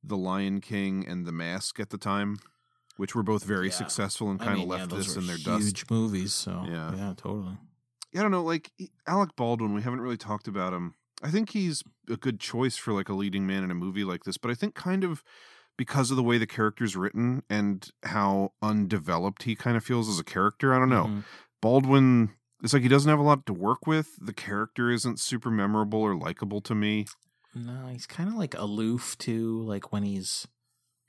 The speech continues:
Speaker 2: like, s-, when he's talking with, like, Penelope, she's, he's, like, almost kind of a goof, but then he's, like,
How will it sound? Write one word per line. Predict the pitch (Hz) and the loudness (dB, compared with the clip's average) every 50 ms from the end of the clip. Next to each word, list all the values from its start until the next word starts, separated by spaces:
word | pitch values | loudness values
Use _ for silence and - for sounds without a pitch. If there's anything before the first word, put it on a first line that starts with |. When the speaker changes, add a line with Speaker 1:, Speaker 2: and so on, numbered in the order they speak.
| _ _ _ _ _ _ _ _ _ _ - | _ _ _ _ _ _ _ _ _ _ -6
Speaker 2:
like, | 107 101 92 - | -6 -6 -4 -4
s-, | - - - - _ - 135 | -6 -8 -8 -10 _ -6 -2
when | 143 135 123 | 0 0 0
he's | 113 - | 0 -2
talking | - 127 120 120 117 113 | -2 -2 -2 -2 -4 -6
with, | 110 101 | -6 -6
like, | 95 92 - _ | -6 -8 -8 _
Penelope, | - 104 95 98 98 98 98 95 - 107 101 101 101 98 101 110 110 - _ _ _ _ _ _ _ _ - | -4 -4 -2 -2 -4 -4 -6 -8 -6 -8 -8 -8 -8 -12 -14 -16 -16 -18 _ _ _ _ _ _ _ _ -16
she's, | - - - 110 104 98 107 110 - _ - | -12 -8 -6 -6 -6 -6 -8 -10 -12 _ -6
he's, | 120 113 104 110 | -4 -4 -2 -2
like, | 107 101 92 - _ _ _ - _ _ _ _ _ _ - - - _ _ _ _ _ _ _ _ _ - _ _ - | -2 -4 -4 -8 _ _ _ -20 _ _ _ _ _ _ -20 -20 -20 _ _ _ _ _ _ _ _ _ -20 _ _ -6
almost | 147 156 175 196 185 - - | -2 2 2 4 2 2 0
kind | - 175 180 185 | 0 2 4 4
of | 180 - | 4 2
a | 180 | 0
goof, | 170 170 - 170 165 165 165 165 165 156 - - | -2 -2 -2 -2 0 0 0 -2 -4 -6 -6 -8
but | - 92 - | -8 -6 -4
then | - 98 101 | -4 -4 -2
he's, | 101 95 95 - | -2 -4 -4 -6
like, | - 76 71 71 - - | -6 -6 -8 -10 -12 -16